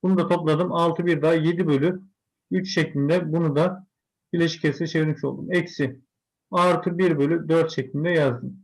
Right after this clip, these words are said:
Şimdi bu ne oldu sayı? Yedi bölü üç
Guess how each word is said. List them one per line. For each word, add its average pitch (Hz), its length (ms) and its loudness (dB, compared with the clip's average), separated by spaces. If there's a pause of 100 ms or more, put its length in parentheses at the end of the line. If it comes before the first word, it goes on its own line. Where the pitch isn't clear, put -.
(1700)
Şimdi 175 300 -2 (1800)
bu 190 320 2
ne 196 140 4
oldu 147 180 0
sayı? 160 300 0
Yedi 165 240 2
bölü 151 280 2
üç - 360 -16